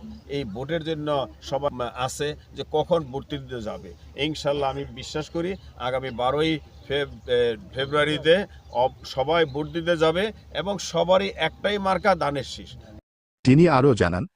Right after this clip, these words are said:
Speaker 2: আগামীতে বিএনপি সরকার গঠন করলে কৃষি বান্ধব বাংলাদেশ গঠন করা হবে এবং কৃষকদের জন্য কৃষি কার্ড ও মহিলাদের জন্য ফ্যামিলি কার্ড প্রদান করা হবে, যা বিএনপি ভারপ্রাপ্ত চেয়ারম্যান তারেক রহমান ইতিমধ্যেই ঘোষণা দিয়েছেন।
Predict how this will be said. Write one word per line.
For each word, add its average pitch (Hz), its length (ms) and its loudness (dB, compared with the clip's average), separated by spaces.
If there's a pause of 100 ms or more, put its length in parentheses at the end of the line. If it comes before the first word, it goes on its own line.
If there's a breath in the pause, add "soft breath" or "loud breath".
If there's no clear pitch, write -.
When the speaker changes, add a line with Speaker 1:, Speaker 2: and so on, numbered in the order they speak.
(180)
Speaker 2:
আগামীতে 123 460 4
বিএনপি 131 400 4
সরকার 120 400 2
গঠন 92 320 2
করলে 101 300 6
কৃষি 123 360 2
বান্ধব 107 360 2
বাংলাদেশ 98 500 2
গঠন 95 300 0
করা 90 220 2
হবে 95 240 4 (100)
এবং 95 240 6
কৃষকদের 151 500 4
জন্য 123 280 6
কৃষি 123 360 2
কার্ড 110 300 2
ও 113 160 -2
মহিলাদের 127 520 4
জন্য 107 300 4
ফ্যামিলি 127 480 2
কার্ড 107 260 2
প্রদান 107 320 2
করা 87 220 2
হবে, 90 280 4
যা 104 180 4
বিএনপি 120 440 6
ভারপ্রাপ্ত 95 520 0
চেয়ারম্যান 110 460 4
তারেক 110 360 2
রহমান 113 320 4
ইতিমধ্যেই 107 540 4
ঘোষণা 92 380 2
দিয়েছেন। 82 360 4